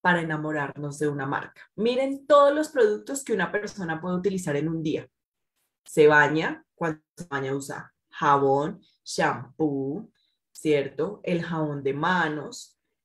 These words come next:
pero también para su rutina del cuidado de la piel utiliza la limpiadora, el tónico, la crema, pero también hidrata su cuerpo con la crema,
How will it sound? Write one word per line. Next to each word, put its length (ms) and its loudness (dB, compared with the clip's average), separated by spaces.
pero 520 4
también 720 0
para 220 0
su 160 -6
rutina 420 -2
del 160 -2
cuidado 260 0
de 60 2
la 160 -2
piel 180 0
utiliza 500 -4
la 140 -2
limpiadora, 880 2
el 260 -4
tónico, 520 0
la 220 -2
crema, 680 -4
pero 240 6
también 560 0
hidrata 440 -2
su 180 -10
cuerpo 400 0
con 200 -4
la 160 -8
crema, 540 -2